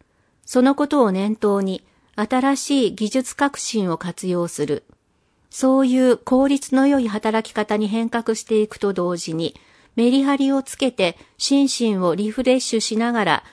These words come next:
健康的に暮らせるようにしていきましょう。エスディージーズの目標八番は、働きがいも経済成長も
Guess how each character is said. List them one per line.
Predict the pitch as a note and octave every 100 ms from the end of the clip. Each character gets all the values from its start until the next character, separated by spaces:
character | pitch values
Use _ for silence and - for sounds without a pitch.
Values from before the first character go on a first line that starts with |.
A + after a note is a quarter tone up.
| _ -
健 | B3 B3
康 | B3 B3+
的 | B3 A#3+ A#3
に | A#3
暮 | A#3+
ら | A#3
せ | A#3 B3+
る | B3
よ | B3 B3+
う |
に | G#3+
し | F#3
て | - F3
い |
き | F3 F3+
ま | F3
し | -
ょ | F3+ C#3 - _ _ _ _ _ _ _ _ _ _ -
う。 |
エ |
ス | G#3+ -
デ | C#4
ィ | D4 D4
ー |
ジ | C4+ C#4+ C#4+
ー |
ズ | A#3
の | F#3 E3+ -
目 | G3 G#3+ -
標 | - A#3 A3+ A3
八 | - G#3 - B3+
番 | A3+ F#3 D3+
は、 | C3 - _ _ _ _ _ _
働 | - A#3+ C4+ C4+ C4
き | C4
が | B3 A#3+
い | A#3+
も | A3 A3 -
経 | A#3+ C4
済 | C4 C#4 C#4
成 | - C#4 C4+
長 | - F#3+ D#3+
も | C#3 A#2+